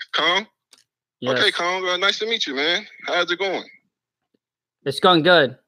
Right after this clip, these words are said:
Speaker 1: Okay, cool, cool. Um, so, uh, if I could ask you, uh, is the house currently vacant or is it occupied?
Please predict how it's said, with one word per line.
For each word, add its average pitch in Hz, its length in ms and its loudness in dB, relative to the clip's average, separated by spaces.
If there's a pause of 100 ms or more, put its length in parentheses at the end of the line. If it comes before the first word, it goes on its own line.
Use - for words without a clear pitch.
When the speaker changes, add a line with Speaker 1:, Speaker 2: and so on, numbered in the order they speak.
(840)
Speaker 1:
Okay, - 260 -4
cool, - 360 -8
cool. 170 380 -8
Um, 147 380 -4 (1300)
so, 151 540 -2
uh, 120 60 -10 (840)
if - 100 -6
I 180 120 0
could 180 100 0
ask 190 180 0
you, 180 120 -6
uh, 156 260 -2 (320)
is 160 100 -4
the 165 120 0
house 196 240 0
currently 190 360 -4
vacant 226 460 -2 (240)
or 147 340 -2
is 135 160 -6
it 131 100 -4
occupied? 113 560 -4